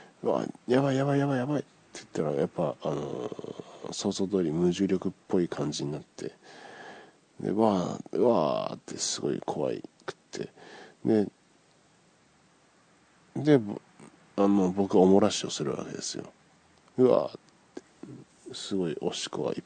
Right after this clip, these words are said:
ぱい出て。あ、なんかジョボジョボ言ってるけど、あー、やっぱおしっこしてるって。で、えーっとね、多分白いジーンズ履いてたんですけど、そこにおもらしをしちゃって。ん、あの、落ちてる途中に。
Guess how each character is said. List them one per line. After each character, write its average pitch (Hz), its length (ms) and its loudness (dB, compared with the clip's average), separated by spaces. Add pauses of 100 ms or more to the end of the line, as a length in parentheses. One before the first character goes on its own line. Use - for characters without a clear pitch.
ぱ - 100 -6
い - 40 -6
出 71 120 -8
て。 - 140 -18 (680)
あ、 80 160 4 (100)
な 104 100 6
ん - 20 0
か 95 100 -2
ジ 101 100 0
ョ 113 40 6
ボ 110 80 4
ジ 101 80 2
ョ - 20 2
ボ 90 60 2
言 90 80 4
っ - 40 -8
て 92 100 0
る 87 60 4
け 85 60 2
ど、 73 240 -2
あ 87 220 4
ー、 - 80 -2
や - 40 -2
っ - 40 -6
ぱ 87 100 -8
お 92 100 -4
し - 60 -10
っ - 80 -12
こ - 100 -6
し - 100 -12
て - 80 -4
る - 100 -10
っ - 40 -20 (260)
て。 - 100 -10 (1040)
で、 80 180 2 (160)
え - 240 -8
ー - 40 -12
っ - 100 -20
と - 100 -8
ね、 78 140 -6
多 127 120 -4
分 113 140 0
白 127 340 6
い 110 120 8
ジ 87 160 2
ー 92 100 8
ン 82 80 4
ズ 78 160 -4
履 80 200 -4
い - 20 -8
て - 140 -12
た - 40 -6
ん 60 60 -6
で 50 80 -4
す - 100 -8
け - 80 -6
ど、 69 180 -4 (680)
そ - 160 -6
こ 107 60 0
に 101 80 4
お 98 80 6
も 98 120 6
ら 92 80 -2
し - 140 -8
を - 60 -10
し - 140 -8
ち - 40 -10
ゃ - 20 -12
っ - 40 -14 (2000)
て。 - 60 -2
ん、 58 120 -4 (400)
あ 85 100 0
の、 50 440 -4
落 - 200 0
ち - 40 -4
て - 140 6
る - 120 0
途 - 160 -12
中 - 240 -6
に。 - 180 -6